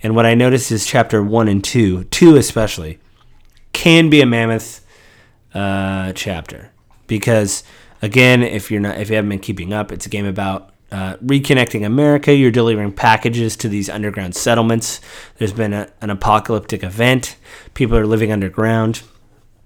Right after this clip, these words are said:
Timefall, which is rain, uh, makes peop-, makes things age and people age faster. Um,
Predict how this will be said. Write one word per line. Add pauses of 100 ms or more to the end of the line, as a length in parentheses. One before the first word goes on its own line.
(500)
Timefall,
which
is
rain, (340)
uh,
makes
peop-, (100)
makes
things (100)
age
and
people
age
faster. (760)
Um,